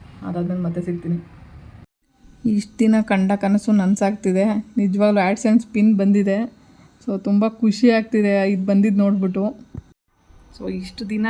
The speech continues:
ಅನ್ಕೋತಾ ಇದ್ದೆ, ಪಿನ್ ಬಂದಿಲ್ಲ, ಪಿನ್ ಬಂದಿಲ್ಲ ಅಂತ. But ಇವತ್ತು Google-ದು ಪಿನ್ ಬಂದಿದೆ, Google AdSense. So ಅನ್ಕ-, ಅಂದ್ರೆ ನಿಜವಾಗ್ಲೂ ಇಷ್ಟು ಬೇಗ ಬರುತ್ತೆ. ಸೆಕೆಂಡ್ ಟೈಮ್ ಅಪ್ಲೈ ಮಾಡಿದ್ದು, ಫಸ್ಟ್ ಟೈಮ್ ಮಾಡಿದಾಗ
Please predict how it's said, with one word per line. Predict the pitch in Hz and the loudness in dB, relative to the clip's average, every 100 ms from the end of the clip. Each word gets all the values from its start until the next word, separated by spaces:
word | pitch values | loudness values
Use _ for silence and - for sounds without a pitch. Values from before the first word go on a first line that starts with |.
| 220 | -4
ಅನ್ಕೋತಾ | 202 220 220 | -4 -8 -6
ಇದ್ದೆ, | 196 185 - | -6 -6 -8
ಪಿನ್ | - 226 220 | -2 -2 0
ಬಂದಿಲ್ಲ, | 208 202 196 | -2 -4 -6
ಪಿನ್ | 190 196 190 | -6 -8 -6
ಬಂದಿಲ್ಲ | 190 180 175 | -8 -8 -8
ಅಂತ. | 185 190 226 - - - - - | -10 -12 -16 -18 -20 -20 -20 -14
But | 196 190 190 196 | -12 -6 -6 -6
ಇವತ್ತು | 202 208 208 202 190 190 - 196 | -6 -8 -8 -8 -6 -8 -10 -6
Google-ದು | 214 233 214 214 214 190 190 - | -4 -2 -2 -2 -2 -4 -8 -4
ಪಿನ್ | 226 214 | -2 -2
ಬಂದಿದೆ, | 196 196 170 175 - - - - - - - - - - - - - - | -2 -4 -4 -6 -16 -20 -20 -20 -20 -20 -20 -20 -20 -18 -20 -20 -14 -6
Google | 220 220 214 - 180 | -4 -2 -4 -4 -6
AdSense. | 185 202 180 - 160 - - - - - - - - - - - - - - - - - - - - | -6 -8 -8 -10 -10 -12 -12 -12 -10 -8 -10 -10 -10 -12 -12 -14 -14 -14 -12 -12 -12 -12 -12 -12 -12
So | 208 208 220 | -10 -6 -6
ಅನ್ಕ-, | 214 226 233 - 254 240 220 | -4 -4 -4 -6 -2 -2 -2
ಅಂದ್ರೆ | 233 254 233 220 | -4 -2 -2 -2
ನಿಜವಾಗ್ಲೂ | 226 226 262 | -2 0 0
ಇಷ್ಟು | 285 - | 0 0
ಬೇಗ | 269 262 | -2 -2
ಬರುತ್ತೆ. | 247 240 240 | -4 -4 -4
ಸೆಕೆಂಡ್ | 233 220 269 - - | -4 -2 -4 -6 -6
ಟೈಮ್ | 233 233 | -4 -2
ಅಪ್ಲೈ | 208 190 208 | -4 -4 -4
ಮಾಡಿದ್ದು, | 208 196 185 180 269 - - - - | -4 -4 -6 -8 -10 -14 -18 -16 -10
ಫಸ್ಟ್ | 214 - | -6 -2
ಟೈಮ್ | 254 | 0
ಮಾಡಿದಾಗ | 247 233 233 | 0 -2 -4